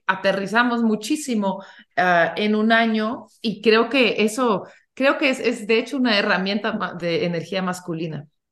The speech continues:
el, el, la reunión <laughs> semanal.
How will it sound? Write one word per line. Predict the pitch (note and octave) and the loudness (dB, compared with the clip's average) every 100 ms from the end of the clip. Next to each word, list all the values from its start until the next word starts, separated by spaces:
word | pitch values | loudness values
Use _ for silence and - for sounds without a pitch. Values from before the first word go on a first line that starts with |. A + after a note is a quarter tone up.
| _ _ _ | _ _ _
el, | F3 E3+ E3 C#3+ D3 - | 0 2 0 0 -4 -6
el, | F3 E3 D#3+ | -4 -2 -2
la | D#3 D#3 | -2 -2
reunión | E3 E3 E3+ E3 D#3+ E3+ E3 - | 0 0 0 -2 -4 -6 -8 -6
<laughs> | G#3+ - _ | -6 -6 _
semanal. | - - - B3 G#3+ G3 F#3 A3+ - | -20 -10 -2 -2 0 -2 -2 -2 -4